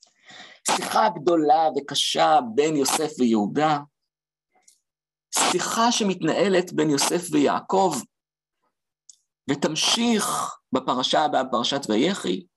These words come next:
ועוד שתי שיחות אחרות שאליהן כרגע אני לא רוצה להתייחס, יוסף והאחים ו-, ופרעה ויעקב, אבל אלה השיחות שמתנהלות שם, הן שיחות נוקבות, וכמובן הבכי המאוד גדול שיש ליוסף ובנימין.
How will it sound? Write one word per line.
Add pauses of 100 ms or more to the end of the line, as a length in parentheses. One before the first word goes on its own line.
(720)
ועוד
שתי
שיחות
אחרות
שאליהן
כרגע
אני
לא
רוצה
להתייחס, (560)
יוסף
והאחים
ו-,
ופרעה
ויעקב, (320)
אבל
אלה
השיחות
שמתנהלות
שם, (420)
הן
שיחות
נוקבות, (720)
וכמובן
הבכי
המאוד
גדול
שיש
ליוסף
ובנימין.